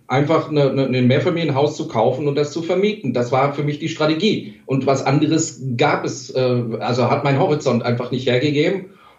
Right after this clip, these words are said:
Und, ähm, gerade die letzten Jahre nochmal habe ich mich so intensiv mit den mega unterschiedlichsten Strategien befasst.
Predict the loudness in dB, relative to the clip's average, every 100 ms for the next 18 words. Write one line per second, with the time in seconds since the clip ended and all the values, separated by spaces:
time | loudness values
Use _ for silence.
0 | _ 2 4 6 4 2 0 -8 -6 -2
1 | -2 -2 -8 -16 -8 -4 -2 -2 0 0
2 | -2 -6 -4 -2 0 0 0 -2 2 2
3 | 0 -2 -6 -4 -4 -2 0 0 0 0
4 | 0 0 0 0 -2 0 0 2 2 4
5 | 4 4 4 2 2 -2 0 2 2 2
6 | -2 -4 -8 -10 -10 -10 -10 -12 -12 -4
7 | 0 0 -2 -4 -4 -2 0 -2 -2 -6
8 | -8 -16